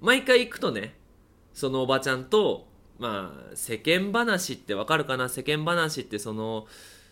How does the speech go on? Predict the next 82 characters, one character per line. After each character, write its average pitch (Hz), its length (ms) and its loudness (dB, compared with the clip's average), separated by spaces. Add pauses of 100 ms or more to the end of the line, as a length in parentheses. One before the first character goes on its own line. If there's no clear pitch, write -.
(160)
な 127 120 -6
ん - 20 -8
か 127 80 -4
最 123 260 -2
近 135 160 -2
の 131 100 -2
ニ 139 120 -2
ュ 147 80 0
ー - 20 -2
ス 139 120 -4
だ 110 100 2
っ 104 100 -8
た 104 100 -2
り 95 100 -4
と 95 100 -8
か、 92 320 -6
最 117 240 -2
近 117 160 -6
自 117 180 -4
分 127 220 -6
の 127 100 -6
ニ 131 120 -4
ュ 123 80 -4
ー 113 40 -6
ス - 60 -12
と 92 140 -8
か、 117 260 -2
ま 185 400 0
あ、 - 20 -20 (340)
簡 226 200 0
単 262 140 0
な 262 100 0
テ 311 140 -2
ー 285 40 -2
マ 156 120 0
の 98 60 -2
話 107 360 -2
で 85 80 -8
す。 - 160 -14 (520)
を 185 380 4 (160)
し - 120 -10
て 147 140 -2
ね、 160 280 -4 (260)
そ - 180 -2
の 135 60 -4
時 139 280 -2
に、 101 300 -8 (440)
そ - 160 -6
の 113 120 -2
お 110 40 0
ば 113 120 2
ち 123 100 -2
ゃ 117 60 0
ん 113 60 -8
が 117 100 -2
ね、 135 280 -4 (260)
「い 120 60 -6
や 131 220 -4
ー、 127 40 -4
ゆ 147 160 2
う 170 40 2
す 165 100 -2
け、 165 120 -4
あ 185 100 -4
ん 190 80 -8
た 190 120 -2
ほ 285 180 -4
ん 359 100 -8
と 349 160 -6
ス 330 100 0
ペ 330 140 -4
イ 320 60 -4
ン 302 40 -6
語 302 100 -2
上 262 180 2
手 277 100 -4
に 233 80 -2
な 185 100 2
っ 180 80 -2
た 147 100 0
わ 117 100 0
ね」 139 140 0